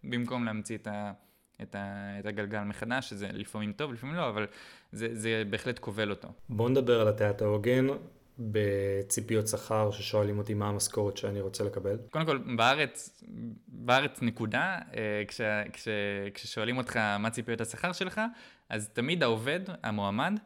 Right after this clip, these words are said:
Speaker 1: נותן את הציפייה שלו ראשון. בחו"ל זה לא ככה, בחו"ל לפעמים ההצ-, ההצעה מגיעה מהחברה, כאילו המספר הראשון מגיע מהחברה, וזה הרבה יותר טוב לפעמים לעובד, אבל בארץ אתה לא יכול לעשות את זה, אתה לא יכול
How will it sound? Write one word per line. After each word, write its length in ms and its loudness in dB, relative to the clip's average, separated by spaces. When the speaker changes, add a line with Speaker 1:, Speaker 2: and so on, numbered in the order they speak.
Speaker 1:
נותן 440 -2
את 200 -6
הציפייה 520 0
שלו 200 -4
ראשון. 280 -8
בחו"ל 200 0
זה 100 2
לא 140 4
ככה, 240 2
בחו"ל 520 0
לפעמים 440 -4
ההצ-, 300 -2
ההצעה 640 0
מגיעה 300 0
מהחברה, 440 -2
כאילו 160 -2
המספר 520 -2
הראשון 400 -6
מגיע 200 0
מהחברה, 460 -2
וזה 200 0
הרבה 140 2
יותר 140 0
טוב 200 2
לפעמים 280 -2
לעובד, 320 0
אבל 160 0
בארץ 320 4
אתה 140 -2
לא 80 4
יכול 160 2
לעשות 220 -2
את 60 -2
זה, 60 -2
אתה 140 -2
לא 60 2
יכול 220 2